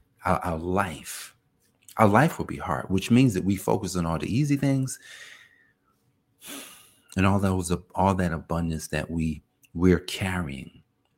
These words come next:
We won't ever, we, we won't ever get there. Guys, this is, this, this, this is a long teaching, right? Meaning this is a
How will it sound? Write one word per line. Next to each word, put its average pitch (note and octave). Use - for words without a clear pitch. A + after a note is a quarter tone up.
We F2+
won't D#2
ever, D2+
we, E2+
we F2+
won't D2
ever C#2+
get -
there. -
Guys, F2
this F3
is, F3
this, D3+
this, G#3
this A3
is D3+
a G2+
long F2+
teaching, -
right? -
Meaning G2+
this C3
is E2+
a -